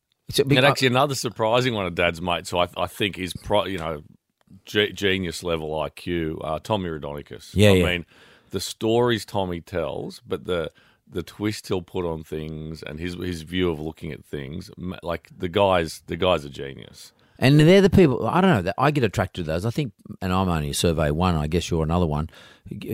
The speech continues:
Speaker 1: We get attracted to those people, and I think, like, Matty John's upstairs. Like, Matty John's great storyteller, right?
Speaker 2: Yeah.
Speaker 1: That's his strength.
Speaker 2: <laughs> Yeah.
Speaker 1: He's got great recollection, and he's got a, a, a beautiful ability to articulate and, and add some colour.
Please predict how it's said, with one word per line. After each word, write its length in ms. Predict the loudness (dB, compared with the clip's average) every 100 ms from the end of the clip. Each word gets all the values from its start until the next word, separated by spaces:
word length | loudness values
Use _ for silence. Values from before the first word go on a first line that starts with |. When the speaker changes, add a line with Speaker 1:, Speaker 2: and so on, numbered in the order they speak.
| -6
Speaker 1:
We 160 | 0 4
get 120 | 4
attracted 320 | 4 0 0
to 40 | 2
those 200 | 2 2
people, 300 | 0 0 0
and 100 | 0
I 60 |
think, 220 | -2 -2 0
like, 160 | 2
Matty 180 | 4 4
John's 300 | 4 2 2
upstairs. 500 | -2 0 2 2 -4 -12 -4
Like, 300 | -2 -2 -6
Matty 280 | 0 2 2
John's 260 | 2 0 -2
great 400 | 2 4 4 2
storyteller, 640 | -2 -2 -2 -4 -8 -2
right? 220 | 2 2
Speaker 2:
Yeah. 280 | 0 0 2
Speaker 1:
That's 180 | 4 2
his 120 | 2
strength. 360 | 0 -2 -2 -8 -14
Speaker 2:
<laughs> 120 | -6
Yeah. 260 | -6 -4 0
Speaker 1:
He's 140 | 4
got 160 | 4 4
great 280 | 6 4 6
recollection, 680 | 2 2 -2 -2 -2 -2 -2
and 80 | 0
he's 140 | 0
got 220 | 2 0 0
a, 80 | -6 -8
a, 100 | -10 -10 -14
a 60 | -14 -18 _
beautiful 280 | 0 2 2
ability 360 | 2 2 2 0
to 100 | 0
articulate 800 | 0 0 -2 0 2 2 0 -4 -8 _ _ _ _ _
and, 160 | -4 -2
and 300 | -2 -2 -4 -4
add 200 | 0 0
some 160 | 0 -4
colour. 360 | -2 0 0